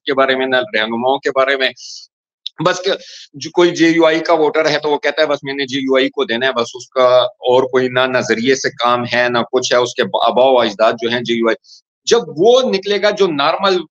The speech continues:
अ, आम voter है, जो, जिसको हर पार्टी जो है टारगेट करने की कोशिश कर रही थी, जो voter जो है इमरान खान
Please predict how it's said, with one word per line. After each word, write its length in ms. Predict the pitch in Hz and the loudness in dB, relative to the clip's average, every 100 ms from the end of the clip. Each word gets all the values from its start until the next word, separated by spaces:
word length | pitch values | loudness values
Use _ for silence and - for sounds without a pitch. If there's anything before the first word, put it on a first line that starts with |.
| - 165 | -2 -2
अ, 140 | - 175 | 0 0
आम 220 | 208 196 | 0 0
voter 580 | 147 120 - 107 - 101 | -2 -4 -4 -10 -4 -2
है, 180 | 92 - _ _ _ _ | -2 -6 _ _ _ _
जो, 160 | 113 131 139 135 131 131 117 110 | 0 4 4 4 4 4 2 -4
जिसको 400 | 143 143 175 160 | -4 -2 2 2
हर 300 | 135 123 - | 2 -2 -4
पार्टी 340 | - 139 135 143 | 0 -2 -2 -4
जो 140 | 135 | -2
है 120 | 123 | -2
टारगेट 440 | 123 123 123 147 - | 0 0 0 -2 -2
करने 300 | 120 117 120 | -4 -2 -4
की 120 | 131 | -6
कोशिश 360 | - 123 139 | -6 -6 -6
कर 120 | - 143 | -6 -2
रही 160 | 165 | -2
थी, 180 | 165 185 | -4 -8
जो 440 | - 120 143 165 | -8 0 2 2
voter 420 | 143 123 131 156 147 | 2 2 2 0 -2
जो 140 | 143 | -2
है 160 | 156 170 | 0 -2
इमरान 320 | 131 120 120 | 0 -2 -4
खान 440 | - 135 143 156 | -4 -2 -2 -4